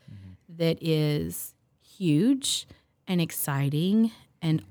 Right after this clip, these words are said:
Speaker 2: I'm sure you guys are feeling all of the emotions. So what do you guys have coming up next?
Speaker 1: So, um, in January of this year, after we went to Summit, um, we kind of connected with,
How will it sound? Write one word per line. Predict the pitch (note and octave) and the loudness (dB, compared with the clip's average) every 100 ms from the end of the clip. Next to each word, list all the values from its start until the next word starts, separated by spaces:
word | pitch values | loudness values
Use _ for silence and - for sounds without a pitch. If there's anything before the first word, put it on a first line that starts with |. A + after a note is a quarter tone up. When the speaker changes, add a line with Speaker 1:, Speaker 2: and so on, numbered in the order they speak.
| - | -4
Speaker 2:
I'm | D3+ | -2
sure | - G#3+ G3+ | 0 2 2
you | F3+ | 2
guys | D#3+ D#3 | 0 -2
are | E3 | -2
feeling | D#3+ D3+ D3+ | -2 0 0
all | D3+ E3+ | 0 0
of | E3 | 0
the | C#3+ C3+ | -2 -2
emotions. | C3+ B2+ - D#3 D#3+ | -2 -4 -6 -6 -6
So | - E3+ | -4 -4
what | E3+ F3 | -2 -2
do | |
you | G3 | -2
guys | F3 E3 | -4 -6
have | E3+ | -8
coming | - F3 D#3+ | -12 -6 -6
up | D#3 - | -6 -6
next? | C#3+ D3+ - - - - _ _ _ _ _ | -8 -8 -12 -14 -20 -20 _ _ _ _ _
Speaker 1:
So, | - C3 A#2 G#2+ G#2+ | -4 2 4 4 2
um, | A2 G2+ G2 G2 G2+ | 0 0 0 -4 -8
in | B2 A2+ G#2+ | -6 -2 0
January | G#2+ G2+ G2+ G2+ | 2 2 2 0
of | G#2 | 0
this | G2+ - | -2 -2
year, | A2+ G2+ G2+ G2+ | -2 0 0 0
after | G2+ - G#2+ | -2 -2 -2
we | G#2+ | 0
went | G#2 G#2 F#2+ | 0 -2 -2
to | A2+ | -2
Summit, | - G#2 G2 F#2+ G2 - - _ | 0 0 0 0 -2 -8 -20 _
um, | G#2 G2 F#2 F2+ F2+ F2+ _ B2+ | -4 0 0 -2 -4 -8 _ -12
we | G2+ | -4
kind | A2+ G2+ | 0 0
of | G2 | 0
connected | G#2+ F#2+ F#2 G2+ F#2+ | 0 0 0 -2 -2
with, | F#2 F#2 F2+ - | 0 0 0 -6